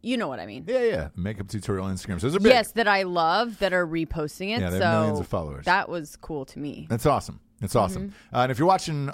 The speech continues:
Speaker 2: along live on YouTube, which we are every day, right around the noonish area, Eastern Standard Time, you notice I got a little tint to me, uh, a little sun. I never, I never stopped not going to the beach.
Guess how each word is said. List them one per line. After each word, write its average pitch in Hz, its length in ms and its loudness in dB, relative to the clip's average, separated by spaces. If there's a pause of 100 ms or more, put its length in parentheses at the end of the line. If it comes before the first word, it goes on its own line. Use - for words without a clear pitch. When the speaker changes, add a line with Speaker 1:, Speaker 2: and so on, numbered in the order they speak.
Speaker 2:
along 120 400 0
live 117 420 0
on 110 160 0
YouTube, 120 360 0
which 95 200 -4
we 113 80 2
are 107 140 2
every 113 340 -2
day, 90 300 0
right 98 200 -2
around 98 200 -2
the 85 60 -2
noonish 123 600 -2
area, 95 400 -2
Eastern 107 420 -4
Standard 85 360 -4
Time, 92 340 -6 (680)
you 143 80 -6
notice 214 240 -4
I 196 40 0
got 190 140 -2
a - 40 -4
little 160 200 -6
tint 220 360 -4
to - 160 -2
me, 69 280 -6 (140)
uh, 92 160 -2
a 95 40 -4
little 110 220 -2
sun. 170 640 -2 (560)
I 120 80 -2
never, 208 200 0
I 135 120 2
never 156 320 2
stopped 113 380 0
not 98 200 -2
going 87 280 -2
to - 100 -16
the 76 80 -8
beach. 71 340 -14